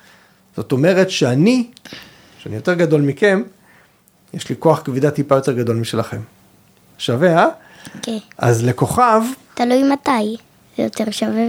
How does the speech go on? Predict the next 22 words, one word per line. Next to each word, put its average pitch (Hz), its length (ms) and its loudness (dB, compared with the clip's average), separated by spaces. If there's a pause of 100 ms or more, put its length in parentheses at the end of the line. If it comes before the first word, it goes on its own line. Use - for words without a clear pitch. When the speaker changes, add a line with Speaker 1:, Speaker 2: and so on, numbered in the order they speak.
Speaker 2:
ולפעמים 214 540 0
זה 220 140 2
לא. 208 140 2 (200)
Speaker 1:
אה, 190 200 0
יפה, 233 400 0 (200)
הכל 190 240 0
יחסי, 202 360 -2
אתה - 160 -2
אומר. 110 260 -6 (420)
Speaker 2:
כן. 214 120 -4
Speaker 1:
זה 120 120 4
נכון, 98 320 2 (240)
זה 110 80 -4
נכון. 107 320 0 (640)
אה, 120 320 2 (120)
אז - 180 0
כוכב 254 480 0 (720)
זה 113 260 0 (220)
גוש 165 320 2
ענק 143 280 2
של 156 140 0
גז, 95 440 -4